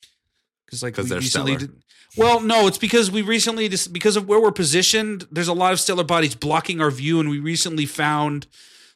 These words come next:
Speaker 1: like, this is a sidebar in outer space, that we recently found that there were more hidden
Speaker 2: <laughs>
Speaker 1: galaxies,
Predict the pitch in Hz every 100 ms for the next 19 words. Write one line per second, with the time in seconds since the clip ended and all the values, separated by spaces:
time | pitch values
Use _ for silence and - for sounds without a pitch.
0 | - 147 170 147 170 160 139 139 135 120
1 | 120 139 127 - 151 135 131 175 202 196
2 | 180 165 175 170 160 156 170 170 151 156
3 | 175 175 165 - _ _ - 196 175 147
4 | 165 185 180 160 147 151 -